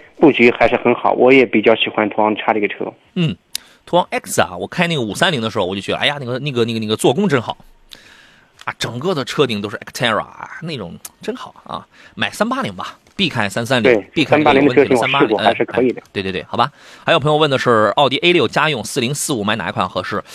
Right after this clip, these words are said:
Speaker 2: 最好是能一步到位买个四五，这个是最好的。
Speaker 1: 啊，目前来讲的话，其实这个四零、四五，我，嗯，不，不认为，不认，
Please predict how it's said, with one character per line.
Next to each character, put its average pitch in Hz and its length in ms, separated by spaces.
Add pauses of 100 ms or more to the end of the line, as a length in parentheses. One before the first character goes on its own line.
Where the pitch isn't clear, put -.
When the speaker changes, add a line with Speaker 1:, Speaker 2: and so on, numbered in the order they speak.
(160)
Speaker 2:
最 330 240
好 - 300
是 285 120
能 160 160
一 107 80
步 117 80
到 110 140
位 110 120
买 92 140
个 90 160
四 - 220
五， 78 100 (600)
这 - 80
个 190 80
是 139 240
最 131 120
好 123 60
的。 117 60
Speaker 1:
啊， 113 180
目 220 180
前 180 200
来 196 100
讲 110 320
的 120 100
话， 117 340
其 - 180
实 175 100
这 165 160
个 127 180
四 - 80
零、 151 140 (100)
四 208 60
五， 110 260 (360)
我， 120 280 (140)
嗯， 123 260
不， 151 180
不 - 140
认 139 160
为， 143 140
不 135 180
认， 160 140